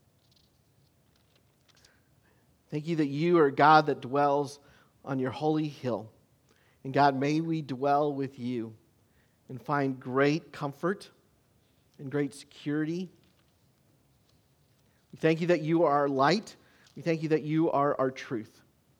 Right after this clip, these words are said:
We thank you that you are our deliverer and our redeemer. And God,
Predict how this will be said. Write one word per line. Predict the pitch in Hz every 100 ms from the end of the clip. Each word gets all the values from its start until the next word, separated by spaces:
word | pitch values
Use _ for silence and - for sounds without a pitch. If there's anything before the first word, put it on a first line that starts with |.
| _ _ _ _ _ _ _ _ -
We |
thank | 127 151 151
you | 156
that | 139
you | 131 147 160 165
are | 127 127
our | 120 127
deliverer | 120 123 120 117 117 113 110 _ _ _ _ -
and | 123
our | 113 113
redeemer. | 113 117 110 110
And | 110 127
God, | 147 143 139